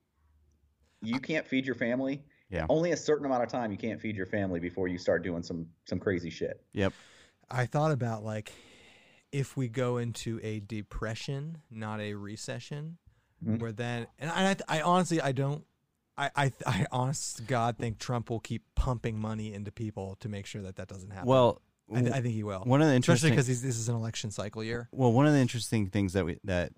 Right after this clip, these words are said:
Speaker 2: a lot of, like, thing, a lot of information's been out there is that, like, recession is caused by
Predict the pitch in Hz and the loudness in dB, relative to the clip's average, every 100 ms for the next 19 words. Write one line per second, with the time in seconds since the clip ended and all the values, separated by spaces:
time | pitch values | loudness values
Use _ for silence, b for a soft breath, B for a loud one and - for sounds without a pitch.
0 | - 104 92 90 82 _ _ 95 90 - | -8 0 2 2 -2 _ _ -4 -4 -4
1 | - 98 87 - - 98 95 95 87 92 | -2 -2 -2 -6 -2 2 4 2 0 -2
2 | - 90 95 87 90 85 90 82 90 82 | 0 -2 -2 -2 -2 0 -2 -2 -2 -2
3 | 71 92 - - 101 101 - 113 123 - | -4 -6 -6 -6 -2 -2 0 2 2 2
4 | 139 110 - - 98 98 92 - 90 87 | 2 0 -2 -2 2 2 2 0 0 0